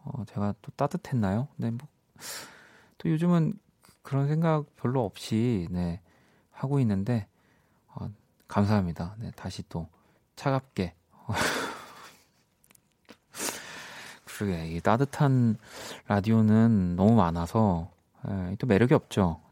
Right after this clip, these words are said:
네, 그렇죠. 네, 다시 한번 정신 차리고 해보도록 하겠습니다. 어, 사내연애 제가 장점이 많을 것 같다고 했더니 헤어지면 난감하다고, 막 비추라고 뭐 하-,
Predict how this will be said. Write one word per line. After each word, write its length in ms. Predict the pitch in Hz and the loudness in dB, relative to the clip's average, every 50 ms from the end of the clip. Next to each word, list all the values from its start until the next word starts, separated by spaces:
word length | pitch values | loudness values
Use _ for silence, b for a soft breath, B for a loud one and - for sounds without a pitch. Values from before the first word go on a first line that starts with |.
| _ | _
네, 140 | - 95 87 | -8 -8 -8
그렇죠. 400 | - - 101 - - 98 87 82 82 - - - | -8 -8 -10 -8 -6 -6 -6 -6 -8 -12 -18 -16
네, 100 | - - 117 - | -16 -16 -16 -14
다시 240 | - - 95 95 101 | -12 -12 -6 -4 -2
한번 360 | 98 90 85 82 82 82 95 - B B B B B B B B B B B B B - - | -2 -2 -4 -6 -8 -8 -10 -12 B B B B B B B B B B B B B -20 -8
정신 260 | - - 101 95 98 92 | -4 -4 0 0 0 -2
차리고 380 | - - 113 117 104 101 92 92 | -2 -2 -2 -2 -2 -2 -4 -4
해보도록 360 | 95 - - - 90 92 92 | -4 -6 -6 -6 -6 -4 -6
하겠습니다. 560 | 98 92 95 - - - 85 80 82 85 90 - _ _ _ _ _ _ _ _ _ _ _ _ _ - B B B B B B B B B B B B B B B B B B | -6 -6 -6 -8 -8 -10 -10 -8 -8 -10 -12 -14 _ _ _ _ _ _ _ _ _ _ _ _ _ -18 B B B B B B B B B B B B B B B B B B
어, 200 | - - 98 95 98 | -6 -2 -2 -2 0
사내연애 500 | - - 156 160 165 160 156 151 147 139 | 2 4 4 6 6 6 6 6 6 6
제가 220 | 113 107 98 101 | 6 4 4 2
장점이 440 | 95 - - 104 104 - 139 135 135 | 2 4 2 2 4 4 4 6 6
많을 220 | 117 95 92 98 110 | 6 6 6 6 4
것 120 | - - | 4 2
같다고 400 | 120 113 107 - 110 101 95 98 | 2 2 2 2 0 0 2 2
했더니 880 | 95 92 - - 101 95 95 92 98 107 110 101 92 90 87 90 92 98 104 - - | 0 0 0 0 0 2 2 4 4 4 4 2 2 0 -2 -4 -4 -6 -8 -4 0
헤어지면 880 | 170 180 185 180 170 170 165 151 139 123 110 107 113 113 107 95 87 85 - _ _ | 2 4 4 4 4 4 2 4 4 4 4 4 4 4 4 2 0 -2 -4 _ _
난감하다고, 1120 | - 92 87 90 95 104 113 113 113 104 90 90 85 80 - - 87 87 98 101 92 87 87 | -6 -2 0 2 4 4 4 4 4 4 2 0 -2 -4 -6 -6 -6 -4 -4 -4 -4 -4 -6
막 180 | 90 87 90 - _ _ _ _ - | -6 -8 -10 -10 _ _ _ _ -6
비추라고 1080 | - - - - - - 123 113 101 92 95 90 90 98 101 95 87 87 90 90 95 101 | -6 -6 -6 -2 0 2 4 4 4 2 0 -2 -2 0 0 -2 -2 -2 -4 -6 -6 -8
뭐 200 | 104 - - - | -8 -10 -10 -10
하-, 160 | 113 - 139 | -6 -6 -6